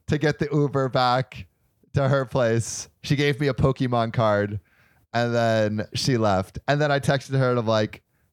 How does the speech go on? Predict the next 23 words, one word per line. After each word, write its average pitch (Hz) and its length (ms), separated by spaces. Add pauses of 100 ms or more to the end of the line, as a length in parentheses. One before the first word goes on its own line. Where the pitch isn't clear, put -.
(100)
"Hey, 123 320
like, 110 320 (380)
hope 131 160
you 127 60
got 117 160
home 117 200
okay." 98 460 (360)
And 117 140
then 117 140
she 123 160
texted 117 480
me 107 320
a 104 140
video 98 680 (220)
of 101 100
a 107 80
monkey 101 360
with 90 140
a 92 60
backpack 78 560
walking 82 300
to - 80
school. - 340